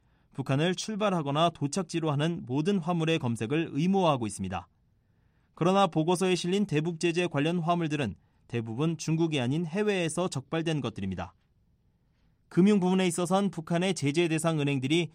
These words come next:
중국에서 버젓이 운영되고 있다는 점이 대표적인 제재 위반 사례로 드러났습니다.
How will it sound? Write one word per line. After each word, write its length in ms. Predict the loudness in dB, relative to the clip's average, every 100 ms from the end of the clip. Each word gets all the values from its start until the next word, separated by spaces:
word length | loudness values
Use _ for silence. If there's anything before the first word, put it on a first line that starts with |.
| _ -6
중국에서 580 | -2 -2 -2 0 0 0
버젓이 440 | -4 -2 -2 -2
운영되고 540 | -2 0 0 0 0 -2
있다는 320 | 0 -2 0
점이 320 | -2 -2 -4 -10 _
대표적인 580 | -4 0 -2 0 -2 -4
제재 360 | -4 0 0
위반 280 | 0 -2 -4
사례로 420 | -4 -4 -2 -4
드러났습니다. 640 | -2 -2 -2 -4 -6 -8